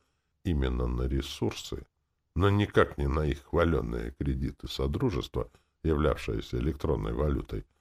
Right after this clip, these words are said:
можно было понять, что у объединения, благодаря этой глупости, в которую они попали, возникли большие проблемы. Тут уже ничего не поделаешь. Информацию, которую он получил от этого молодого паренька,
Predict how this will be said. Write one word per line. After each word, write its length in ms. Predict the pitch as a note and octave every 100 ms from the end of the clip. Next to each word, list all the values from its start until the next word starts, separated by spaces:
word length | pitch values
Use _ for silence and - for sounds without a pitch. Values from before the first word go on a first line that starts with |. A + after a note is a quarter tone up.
| _ _ _
можно 340 | E2+ A#2 A#2 A2+
было 220 | G2 F#2+
понять, 380 | - G2 F2+ C#2+
что 240 | - E2+
у 20 | E2
объединения, 880 | E2 D#2 E2+ E2 A2+ A#2 G#2 C#2+ A1+
благодаря 560 | B1 C2 C#2 D2 D#2 C#2+
этой 260 | C#2 D2
глупости, 520 | D2 B2+ C#3 C#3 -
в 80 | -
которую 460 | - G2+ A2 G2 F2+
они 180 | F2+ F2+
попали, 580 | G2 F2+ F#2 E2+ D#2 - _ _ _ _ _ -
возникли 500 | C2+ C#2 A2+ C#3+ G#2
большие 540 | E2 C#2 - F#2 F2+
проблемы. 720 | - F2+ D#2+ E2 B1+ G1+ G1+ - _ _ _ _ _ -
Тут 260 | E3 D#3+
уже 180 | C#2+ A1+
ничего 440 | G1+ A#1+ - E2 F#2+
не 140 | G#2
поделаешь. 720 | - A#2+ F2+ D2+ B1+ C#2 - - _ _ _ -
Информацию, 720 | - G2 F#2 F2+ - C2 -
которую 440 | C2 - C#2 B1
он 80 | B1
получил 540 | C2+ D2+ D#2+ - B1
от 160 | A#1 -
этого 300 | - A1+ A#1
молодого 600 | C2+ C2 D2 C#2+ G#1+ G1+
паренька, 680 | - - A#1 - G2 C#3+